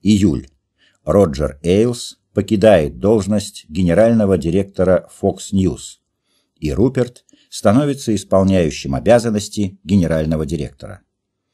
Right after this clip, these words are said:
Две тысячи семнадцатый декабрь. Продажа активов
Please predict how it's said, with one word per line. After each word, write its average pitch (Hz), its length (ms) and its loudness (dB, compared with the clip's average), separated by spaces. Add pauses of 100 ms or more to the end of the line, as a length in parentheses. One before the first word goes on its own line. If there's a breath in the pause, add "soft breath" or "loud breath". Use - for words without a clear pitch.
(720)
Две 98 180 0
тысячи 139 420 -2
семнадцатый 76 720 -2
декабрь. 67 500 -6 (640)
Продажа 90 540 4
активов 90 680 -2